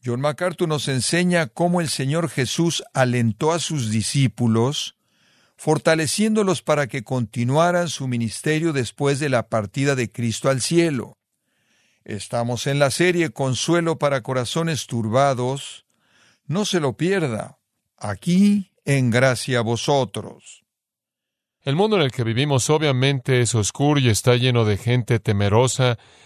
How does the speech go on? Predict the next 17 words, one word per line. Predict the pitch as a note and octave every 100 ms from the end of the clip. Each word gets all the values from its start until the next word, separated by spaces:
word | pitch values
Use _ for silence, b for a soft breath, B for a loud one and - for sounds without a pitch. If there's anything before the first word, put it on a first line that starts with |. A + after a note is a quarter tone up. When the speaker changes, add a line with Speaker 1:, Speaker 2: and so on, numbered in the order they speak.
| b
Speaker 2:
que | -
está | A#2 D#3
luchando | D3+ C#3+ - D#3+ D#3+ D#3
por | - B2+ A2+ G2+ b b b B2+
entender | A#2 B2+ B2 C#3+ F#3+ B2
la | F#2 G2
vida. | G#2 F#2+ E2 - b b b b b b
Sus | - A2+
temores | - A2 B2+ C3+ B2
son | B2+ A#2
personales, | G#2 G2+ G2+ F#2 A2 C#3 E3+ - - _ _ _ _ _ _ _ _ _
privados, | - F#2+ G2 A#2+ C#3 E3+ C#3+ - - -
individuales, | G#2+ G2 G2+ G2+ C3 D3+ C#3
pero | A#2+ A2
también | A#2+ A#2 C3
son | - C3 A#2+
colectivos. | B2 A2+ G2+ - A#2 F#2+ - -